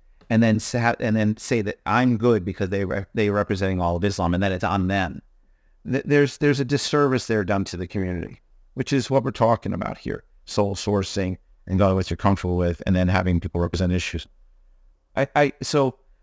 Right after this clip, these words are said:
you know, I always say I don't represent, I don't represent Islam, but what I do is, is I can bring people to the table, and that's part of what M four M does. It brings, it ca-, I can bring Muslims to the table to discuss.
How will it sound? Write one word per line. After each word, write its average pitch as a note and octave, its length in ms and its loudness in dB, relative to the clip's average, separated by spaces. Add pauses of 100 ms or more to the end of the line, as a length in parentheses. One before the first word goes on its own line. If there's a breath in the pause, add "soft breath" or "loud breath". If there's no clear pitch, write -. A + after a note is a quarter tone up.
you C3+ 100 0
know, B2+ 60 4
I B2+ 160 6
always D3 220 0
say D3 140 2
I F#2+ 100 2
don't A#2 120 0
represent, A2+ 520 -2
I G#2 80 4
don't A2+ 100 2
represent G2 440 -2
Islam, - 400 -10
but G2+ 100 2
what G2+ 160 2
I G2+ 80 -2
do G#2+ 160 0
is, F2+ 240 -4
is G2 320 -2
I F#2+ 160 4
can F2 260 2
bring G2+ 300 4
people F#2 260 0
to - 140 -6
the D#2+ 100 -4
table, A2 460 -2 (320)
and F#2+ 120 2
that's G#2+ 200 2
part G#2+ 180 0
of G2 60 2
what G#2 120 2
M G2 140 0
four G2+ 160 -2
M F#2+ 140 0
does. A#2+ 300 -2
It - 120 -16
brings, G2+ 460 -2 (580)
it G2+ 60 -4
ca-, - 180 -6
I G#2 80 2
can G2+ 160 2
bring A#2 300 4
Muslims G#2 360 2
to G2+ 80 -2
the F#2+ 120 0
table F2 380 0
to - 140 -8
discuss. - 520 -8